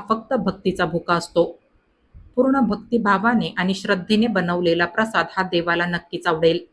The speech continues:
बेसन आणि ड्रायफ्रुट्स घातल्यानंतर ह्यांना लो फ्लेमवर अगदी फक्त दोन ते तीन मिनिट भाजून घ्यायचे. बस, तर आता हे जे आपण केशरच्या काड्या घालून एकीकडे हे पाणी गरम करायला ठेवलं होतं, हे सगळं पाणी मी ह्याच्यामध्ये घालून घेणार आहे.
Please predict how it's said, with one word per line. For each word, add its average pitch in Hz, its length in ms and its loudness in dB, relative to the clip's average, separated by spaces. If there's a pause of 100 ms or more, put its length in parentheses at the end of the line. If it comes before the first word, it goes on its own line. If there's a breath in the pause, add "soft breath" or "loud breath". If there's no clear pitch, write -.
(920)
बेसन 233 440 -2
आणि 233 180 6
ड्रायफ्रुट्स 180 640 0
घातल्यानंतर 190 640 -2
ह्यांना 190 320 -2
लो 196 220 2
फ्लेमवर 165 460 -2 (120)
अगदी 202 320 -2
फक्त 240 320 -6
दोन 190 320 2
ते 233 140 -2 (200)
तीन 190 220 2
मिनिट 175 260 -2
भाजून 175 260 -4
घ्यायचे. 175 360 0 (1700)
बस, 294 240 -2
तर 330 80 -2
आता 320 180 -2
हे 240 160 0
जे 247 140 -2
आपण 247 320 -2
केशरच्या 220 480 -2
काड्या 196 320 0
घालून 190 360 0
एकीकडे 185 440 -2
हे 185 180 -2
पाणी 180 300 -4
गरम 202 260 -4
करायला 170 320 -4
ठेवलं 180 340 -2
होतं, 185 260 -6
हे 180 140 -10
सगळं 208 380 -4
पाणी 190 280 -4
मी 175 140 -2
ह्याच्यामध्ये 170 480 -4
घालून 165 220 -4
घेणार 170 240 -2
आहे. 170 240 -4